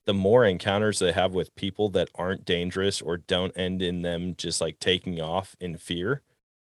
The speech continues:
the more comfortable they're gonna get. And so I try to spend as much time out on my hunting property as possible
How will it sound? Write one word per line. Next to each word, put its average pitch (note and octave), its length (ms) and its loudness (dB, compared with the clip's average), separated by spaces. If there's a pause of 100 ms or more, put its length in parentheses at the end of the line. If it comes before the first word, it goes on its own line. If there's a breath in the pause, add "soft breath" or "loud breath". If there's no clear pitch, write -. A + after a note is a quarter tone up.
(340)
the A2+ 60 0
more G#2 220 6
comfortable F2 600 0
they're D#2 160 -4
gonna D#2 220 -4
get. D#2+ 320 0
And E2 120 -8
so E2+ 140 0
I F#2+ 120 4
try B2+ 180 4
to F2+ 80 4
spend F2+ 260 0
as D#2+ 160 -4
much F2+ 280 -2
time F#2 260 -2
out F2 140 0
on F2 100 0
my E2 140 -4
hunting F2+ 280 -4
property F2+ 400 -2
as E2 120 -4
possible F#2 600 -2